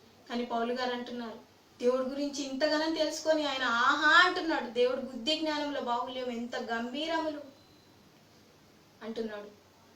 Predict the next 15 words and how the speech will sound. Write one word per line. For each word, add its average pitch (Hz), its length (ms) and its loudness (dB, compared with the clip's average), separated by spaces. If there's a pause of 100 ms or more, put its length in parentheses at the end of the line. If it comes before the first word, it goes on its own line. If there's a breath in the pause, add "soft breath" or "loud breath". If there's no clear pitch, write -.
(400)
మరి 233 100 -4
ఆలోచించండి, 254 680 -2
మరి 247 220 -4
ఇంత 254 260 -8
చేశాడు 262 360 -2
కదా 254 200 -4
దేవుడు 247 300 0
మనం, 247 300 -8 (640)
మరి 226 80 -4
మనం 233 240 -2
ఏం 247 180 -4
చేస్తున్నాం 247 600 -6
ఈరోజు? 220 360 -8 (800)
ఆలోచించండి 247 600 -2
ప్రియులారా, 233 420 -6